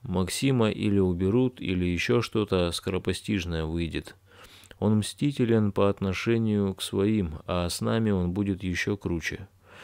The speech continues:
Вот самые последние сведения о его злобном характере, добирающем меру. Репрессии продолжаются. Кавычки открыты.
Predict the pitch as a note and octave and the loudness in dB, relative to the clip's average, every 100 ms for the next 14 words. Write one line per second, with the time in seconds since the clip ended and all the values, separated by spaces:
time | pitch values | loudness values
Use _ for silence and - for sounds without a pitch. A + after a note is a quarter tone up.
0 | - - F#2 A2+ B2+ - B2 A2+ G#2+ G2+ | -20 -8 2 2 4 4 4 4 2 2
1 | G2 - A2 G2+ G2+ F#2+ - G2+ A2 G2+ | 0 2 2 2 2 0 0 0 2 2
2 | F2+ E2+ D#2+ D#2+ F2 F2 F2+ E2+ G2+ A2 | -2 -2 -2 0 0 0 0 0 0 0
3 | G2+ F2 - F2 G2+ - F2 E2 F2 E2+ | 0 -2 -2 -2 -2 -2 -4 -2 -4 -2
4 | F2+ F#2+ F#2+ F2 F#2 F2+ F2+ _ _ F#2 | 0 2 0 0 -2 -4 -6 _ _ -4
5 | F#2 D#2+ - - - _ _ _ _ _ | -2 -2 -6 -12 -20 _ _ _ _ _
6 | _ _ _ _ _ _ _ _ _ _ | _ _ _ _ _ _ _ _ _ _
7 | _ _ _ _ _ _ _ - - _ | _ _ _ _ _ _ _ -20 -20 _
8 | _ _ _ - F#2+ F#2 G#2+ B2+ B2 - | _ _ _ 0 2 2 4 4 4 0
9 | A2 G#2 G2 F#2 F#2+ G2 F#2 E2+ F2 D#2+ | 0 0 -2 -4 -2 0 0 0 -2 -2
10 | D#2+ - - - - - _ - - - | -4 -12 -12 -12 -14 -20 _ -18 -16 -18
11 | - _ _ _ _ _ _ _ - - | -20 _ _ _ _ _ _ _ -20 -20
12 | - - - - E2 - F2 F2 - - | -20 -18 -14 -12 -14 -14 -12 -12 -14 -14
13 | F2+ - - | -14 -14 -20